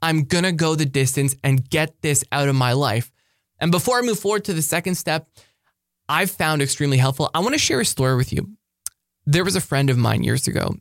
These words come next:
who called me up one day. He was like, "Terry,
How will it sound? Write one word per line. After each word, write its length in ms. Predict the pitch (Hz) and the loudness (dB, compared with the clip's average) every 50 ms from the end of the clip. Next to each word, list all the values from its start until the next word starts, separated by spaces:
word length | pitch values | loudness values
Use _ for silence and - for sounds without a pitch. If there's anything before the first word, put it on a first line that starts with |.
| - | -2
who 100 | 143 143 | 0 0
called 300 | 135 - 143 127 127 123 | 2 2 2 2 2 2
me 140 | 127 120 92 | 2 2 2
up 160 | - - - _ | 0 -2 -4 _
one 180 | - 117 120 | -2 0 0
day. 220 | 120 - 147 - 160 | 2 0 -2 -2 -2
He 60 | 151 131 | 0 2
was 120 | 135 127 | 2 2
like, 180 | 123 120 - - _ _ _ _ _ _ _ _ _ _ _ _ | 2 0 -2 -6 _ _ _ _ _ _ _ _ _ _ _ _
"Terry, 320 | - 139 120 95 - 175 | 0 0 2 2 0 -2